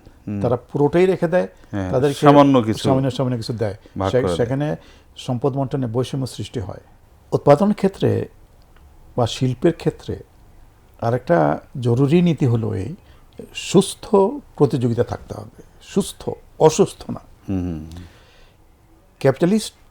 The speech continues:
Speaker 2: এ, সিস্টেমে যারা নাকি শিল্পপতি, যারা আগে থেকে বিদ্যমান আছে কোনো
Speaker 1: হুম,
Speaker 2: একটা
Speaker 1: হুম।
Speaker 2: ইন্ডাস্ট্রিতে, শিল্পে,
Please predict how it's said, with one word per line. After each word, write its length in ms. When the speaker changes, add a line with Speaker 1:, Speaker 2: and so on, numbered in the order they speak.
Speaker 2:
এ, 160
সিস্টেমে 520
যারা 160
নাকি 180
শিল্পপতি, 520
যারা 260
আগে 160
থেকে 260
বিদ্যমান 420
আছে 380
কোনো 140
Speaker 1:
হুম, 80
Speaker 2:
একটা 120
Speaker 1:
হুম। 60
Speaker 2:
ইন্ডাস্ট্রিতে, 420
শিল্পে, 380